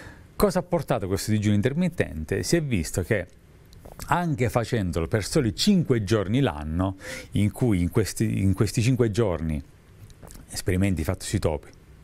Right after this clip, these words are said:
premesso, poi è stato fatto sugli esseri umani, si vedeva come in, in cinque giorni questi, eh, topolini del laboratorio con cinque giorni di restrizione calorica abbassavano la pressione,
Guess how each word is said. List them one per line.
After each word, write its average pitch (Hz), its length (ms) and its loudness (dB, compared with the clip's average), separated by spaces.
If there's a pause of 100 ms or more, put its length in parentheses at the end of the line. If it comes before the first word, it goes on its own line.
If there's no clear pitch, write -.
(120)
premesso, 76 480 -4
poi 120 340 0
è - 20 -10
stato 95 200 -6
fatto 90 300 -2
sugli 87 140 0
esseri 123 260 0
umani, 82 320 -4 (560)
si - 160 0
vedeva 160 300 4
come 110 200 0
in, 120 160 2
in 139 220 2
cinque 160 380 2
giorni 92 500 2
questi, 131 560 0
eh, 101 720 0
topolini 120 320 2
del 107 80 2
laboratorio 98 720 -2 (240)
con 113 180 0
cinque 131 320 0
giorni 104 240 0
di 92 60 0
restrizione 123 600 -2
calorica 101 540 -2 (600)
abbassavano 95 480 -2
la 85 60 0
pressione, 110 600 -2